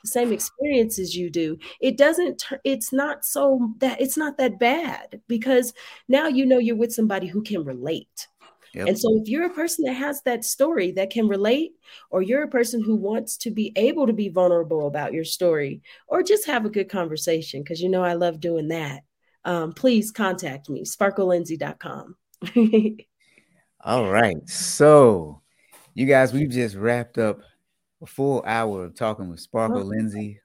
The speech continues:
Speaker 2: about addiction and recovery and adding a little bit of sunshine to your life.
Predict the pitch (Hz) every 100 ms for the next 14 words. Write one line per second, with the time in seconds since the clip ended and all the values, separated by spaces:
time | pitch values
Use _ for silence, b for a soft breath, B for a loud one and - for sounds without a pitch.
0 | - 90 87 - 80 98 110 - 104 85
1 | 78 78 127 110 87 78 73 b b b
2 | 82 - 120 131 131 120 143 143 139 123
3 | - - 151 147 135 120 107 101 92 -
4 | _ - 117 107 110 107 123 95 76